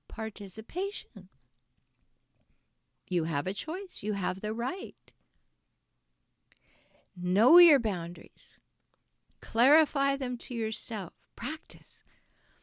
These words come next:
Express them to others honestly and kindly. And maintain them persistently.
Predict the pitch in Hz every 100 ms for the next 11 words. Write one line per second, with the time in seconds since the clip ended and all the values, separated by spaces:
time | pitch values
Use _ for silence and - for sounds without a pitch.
0 | _ _ - 220 - - 269 320 - 349
1 | 330 302 254 294 247 180 180 - 226 269
2 | 285 - 269 233 233 - 240 247 262 233
3 | 185 - _ _ _ _ _ _ _ _
4 | _ _ _ _ - 208 208 202 208 262
5 | 381 415 - 320 339 359 320 214 180 180
6 | _ _ _ _ _ _ _ _ - -
7 | 220 - 311 - - 403 254 214 170 185